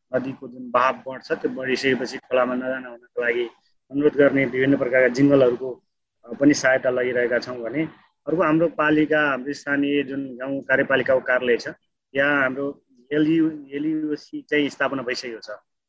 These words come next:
स्थानीय, अ, आपतकालीन, अ, कार्य सञ्चालन केन्द्र। अ, यसमा हाम्रो तीनवटा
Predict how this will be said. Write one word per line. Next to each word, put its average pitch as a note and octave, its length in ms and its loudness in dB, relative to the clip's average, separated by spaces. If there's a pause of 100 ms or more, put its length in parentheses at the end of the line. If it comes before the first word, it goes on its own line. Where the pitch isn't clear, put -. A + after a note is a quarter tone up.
(120)
स्थानीय, C#3 600 4
अ, A2 360 0
आपतकालीन, C3+ 580 0
अ, A#2 680 -14
कार्य C3 240 0
सञ्चालन C3 380 2
केन्द्र। B2+ 340 0 (460)
अ, B2+ 80 4
यसमा C#3+ 280 6
हाम्रो C#3 400 4
तीनवटा C#3 880 -2